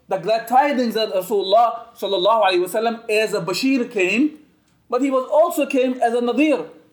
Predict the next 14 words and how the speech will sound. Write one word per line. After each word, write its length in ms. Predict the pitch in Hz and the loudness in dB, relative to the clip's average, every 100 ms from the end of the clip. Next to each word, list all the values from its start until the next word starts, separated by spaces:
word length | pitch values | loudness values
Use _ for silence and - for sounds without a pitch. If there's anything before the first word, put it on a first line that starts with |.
| _ _ - | _ _ -4
as 180 | 165 156 | -2 0
the 100 | 156 | 0
one 300 | 160 247 269 | 4 2 2
who 260 | 233 254 | 0 -2
warned 480 | 226 240 285 302 254 | 0 2 2 2 2
us, 300 | - 143 - - _ - | 2 2 -2 -20 _ -2
one 300 | 165 262 269 | 0 2 0
who 160 | 247 | -2
wa-, 260 | 247 247 - | 0 -2 -2
and 140 | 190 | 0
that's 180 | 220 226 | -2 2
not 200 | 254 294 | 2 2
only 260 | 247 269 247 | 0 0 2
him. 320 | 311 277 | 2 0